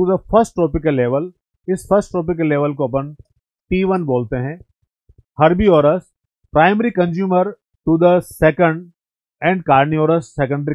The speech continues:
consumer to the third। तो इस तरह से एक पूरी की पूरी फूड chain बन जाती है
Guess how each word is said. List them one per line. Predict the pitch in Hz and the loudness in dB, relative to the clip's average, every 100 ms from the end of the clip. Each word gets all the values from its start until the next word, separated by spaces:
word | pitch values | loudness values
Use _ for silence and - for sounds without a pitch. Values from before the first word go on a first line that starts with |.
| 135 | -6
consumer | 127 131 123 123 139 _ _ | -6 -6 -4 -4 -6 _ _
to | _ - 123 | _ -6 -2
the | 143 151 | -2 -2
third। | 131 104 87 _ _ - | -2 -2 -4 _ _ -6
तो | 202 | -2
इस | 190 | 0
तरह | 208 | 0
से | 202 220 | 2 0
एक | - | -2
पूरी | 185 202 | -4 -4
की | 196 | -6
पूरी | 175 160 170 190 _ | -8 -6 -6 -8 _
फूड | - _ - 190 220 | -20 _ -4 -2 0
chain | 185 185 | 0 -2
बन | 151 135 | -2 0
जाती | 135 127 147 | 0 0 -2
है | 160 190 | -4 -6